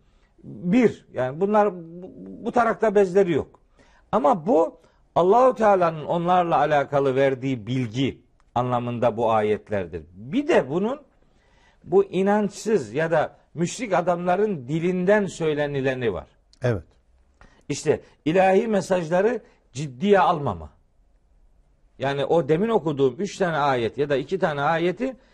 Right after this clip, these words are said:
Speaker 1: bu şimdi okuyacağım Şuara suresinin yüz yir-, yüz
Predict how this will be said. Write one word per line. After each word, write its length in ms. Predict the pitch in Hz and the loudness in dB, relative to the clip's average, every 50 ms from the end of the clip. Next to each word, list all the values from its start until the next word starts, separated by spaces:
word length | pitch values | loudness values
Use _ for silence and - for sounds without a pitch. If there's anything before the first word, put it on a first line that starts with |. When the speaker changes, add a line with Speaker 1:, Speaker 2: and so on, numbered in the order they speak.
| _ _ _ _ _ _ | _ _ _ _ _ _
Speaker 1:
bu 360 | 110 117 120 143 214 233 220 | -14 -6 -2 0 2 2 2
şimdi 280 | - - 202 214 226 220 | 0 0 -4 0 4 4
okuyacağım 600 | 208 180 139 160 156 139 123 156 175 214 220 214 - _ _ _ | 4 4 4 0 -4 -2 0 0 0 -2 -2 -6 -12 _ _ _
Şuara 480 | _ - - - 175 180 180 202 220 208 | _ -6 0 0 2 4 4 2 2 0
suresinin 760 | - - 185 180 160 147 135 - 156 180 202 226 233 202 - _ _ _ _ - | 0 -2 -2 0 0 0 0 0 -2 -2 -2 -2 -4 -8 -14 _ _ _ _ -8
yüz 460 | 110 123 160 196 226 233 208 160 139 143 | -6 -2 -2 0 0 0 -2 -4 -2 -2
yir-, 220 | 175 180 175 151 - | -2 -2 -2 -4 -8
yüz 440 | 120 147 185 214 240 226 185 - - | -6 -4 -4 -4 -4 -6 -10 -18 -20